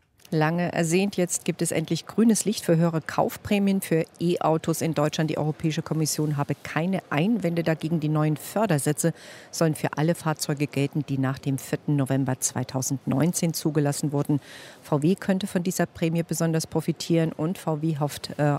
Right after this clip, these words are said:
auch darauf, dass sich die Lage entspannt beim Coronavirus in China. Die Aktien ziehen um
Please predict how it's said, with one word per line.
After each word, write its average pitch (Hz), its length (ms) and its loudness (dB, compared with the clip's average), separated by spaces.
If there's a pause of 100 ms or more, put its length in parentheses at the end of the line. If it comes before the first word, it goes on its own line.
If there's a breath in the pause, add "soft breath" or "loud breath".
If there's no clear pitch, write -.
auch 143 180 0
darauf, 143 360 0
dass 139 140 -2
sich 143 120 -10
die 147 120 -4
Lage 139 420 0 (440 loud breath)
entspannt 139 600 -2
beim 135 240 0
Coronavirus 135 720 -2
in 139 240 -2
China. 139 400 -2
Die 139 180 -6
Aktien - 300 -4
ziehen 127 200 -4
um 135 140 0